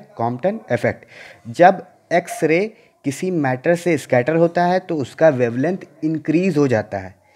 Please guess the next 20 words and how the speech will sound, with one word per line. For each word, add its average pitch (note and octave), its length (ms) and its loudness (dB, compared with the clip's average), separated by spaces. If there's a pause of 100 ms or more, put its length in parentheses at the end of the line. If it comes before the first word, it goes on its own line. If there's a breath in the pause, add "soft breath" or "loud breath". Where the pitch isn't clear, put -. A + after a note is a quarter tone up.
(320 soft breath)
Is A2 140 -6
that C3+ 240 2
clear? F3 320 0 (500)
वेवलेंथ B2 420 -2
क्या D#3+ 160 0
हो D#3+ 120 2
जाता F3 260 -2
है? F#3 220 -4
इंक्रीज C#3 420 -2
हो E3 60 0
जाता E3+ 320 0
है। F#3 160 -4 (380 loud breath)
इसी C#3+ 200 -2
को D3 120 -2
हम C#3 140 -2
लोग C#3+ 140 -4
कहते C#3 240 -4
हैं E3+ 160 -2
कॉम्पटन B2+ 560 -4 (100)
इफेक्ट। B2+ 340 -6